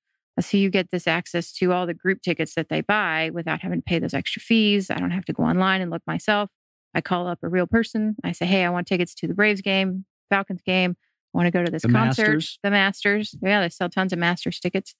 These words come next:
Speaker 2: You're kidding me.
Speaker 1: No. Oh, no. Oh, my gosh.
Speaker 2: That
Speaker 1: The
Speaker 2: would have been
Speaker 1: amount of
Speaker 2: helpful to
Speaker 1: Masters.
Speaker 2: know a month ago.
Speaker 1: Well, are you an Alliance member, Mister Rick?
Speaker 2: Uh, let's talk about this later.
Speaker 1: <laughs>
Speaker 2: So what,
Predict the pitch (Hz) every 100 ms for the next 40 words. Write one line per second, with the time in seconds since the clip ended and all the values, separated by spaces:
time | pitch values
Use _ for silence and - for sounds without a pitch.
0 | _ - 151 - 190 165 113 85 - -
1 | 233 262 _ _ _ _ - 233 190 180
2 | _ _ _ _ 214 202 185 175 - -
3 | 196 214 214 226 202 185 147 135 131 127
4 | 113 113 117 120 127 156 _ - 190 160
5 | - _ - 190 190 185 180 175 190 208
6 | 208 226 214 - 233 247 _ _ _ _
7 | - - - 131 110 110 107 127 - 147
8 | 139 120 104 104 92 92 - 226 - -
9 | _ _ _ _ - 349 359 294 _ _
10 | _ _ _ _ _ _ - - 196 180
11 | 311 - -